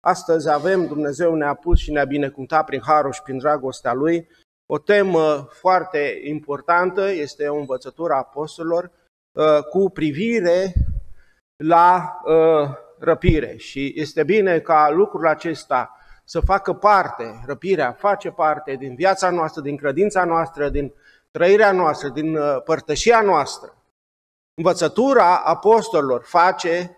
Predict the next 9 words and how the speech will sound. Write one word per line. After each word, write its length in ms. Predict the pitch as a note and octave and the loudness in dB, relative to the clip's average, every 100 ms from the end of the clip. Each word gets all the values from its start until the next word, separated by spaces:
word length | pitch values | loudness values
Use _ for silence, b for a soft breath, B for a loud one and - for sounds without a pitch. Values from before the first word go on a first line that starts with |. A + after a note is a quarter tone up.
| _ | _
uh, 140 | D3+ D3 | -10 -6
referire 580 | D#3 - D3+ F#3 F3+ | -6 -2 0 0 2
la 340 | E3 D#3+ D#3+ D3 | 4 4 2 -2
răpire, 500 | D3+ E3 G3 E3+ A#2 _ | -4 -2 0 -2 -2 _
la 180 | C3 D3 | -2 0
venirea 400 | C3+ C#3+ F#3+ E3+ | 0 0 0 0
Domnului 320 | D3+ F3 D#3 | 0 0 0
nostru 320 | D#3 E3+ - D3 | 0 -2 -4 -12
Iisus 380 | - E3 D#3+ | -10 -10 -10